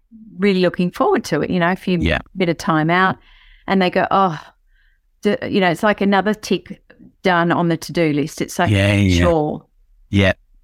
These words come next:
Speaker 1: You know, you go shopping, you buy a new dress, and it's like, "Oh God, now I've got to take it home and cut the labels off and do this and do that."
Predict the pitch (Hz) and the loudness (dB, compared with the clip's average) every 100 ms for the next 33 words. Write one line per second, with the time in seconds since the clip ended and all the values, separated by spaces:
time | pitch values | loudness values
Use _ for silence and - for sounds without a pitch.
0 | - 185 180 185 185 185 - 175 170 175 | -4 -2 0 0 0 -2 0 -2 -2 -4
1 | 165 156 170 165 165 156 180 - 170 - | -2 0 0 0 -2 -2 -4 -2 -6 -4
2 | 156 190 185 175 175 165 170 180 170 165 | -2 0 0 -2 -2 0 2 0 0 -2
3 | - 170 156 160 170 156 139 202 - 175 | -2 -2 -2 0 0 0 -2 -4 -2 -2
4 | 165 160 156 165 160 - 156 185 185 165 | 0 -2 -2 -2 -2 -4 -2 0 0 0
5 | 170 - 151 185 180 160 160 | -4 -6 -4 -2 -4 -4 -8